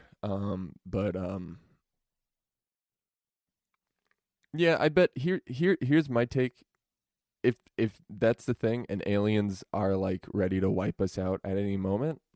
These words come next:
why don't we just, uh, get our shit together and be like, "Hey, aliens, like, we're doing, we're, we're working it out. <laughs> Please don't kill us." I don't know. I think they just don't want us to, uh,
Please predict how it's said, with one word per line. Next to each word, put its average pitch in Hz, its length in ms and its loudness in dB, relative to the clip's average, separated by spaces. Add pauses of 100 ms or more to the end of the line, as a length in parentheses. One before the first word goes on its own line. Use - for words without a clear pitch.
(240)
why 98 200 -4
don't 104 160 0
we 107 200 0
just, 107 360 -2
uh, 104 180 2
get 98 240 0
our 107 100 4
shit - 240 -4
together 104 640 -2
and 98 160 -4
be 98 180 0
like, 95 280 -4
"Hey, 139 280 -6
aliens, 147 580 -6 (220)
like, 127 200 -4
we're 139 100 2
doing, 147 500 0
we're, 123 180 -2 (120)
we're 127 140 0
working 139 420 0
it 135 160 0
out. 135 320 0
<laughs> - 400 -12
Please 131 220 0
don't 131 240 0
kill 127 220 0
us." - 220 -4
I 113 100 -2
don't 120 120 -2
know. 117 80 0 (500)
I 151 100 2
think 170 180 -2
they 151 100 6
just 120 220 0
don't 113 200 6
want 104 240 4
us 98 140 -2
to, 98 260 -2 (800)
uh, 92 380 0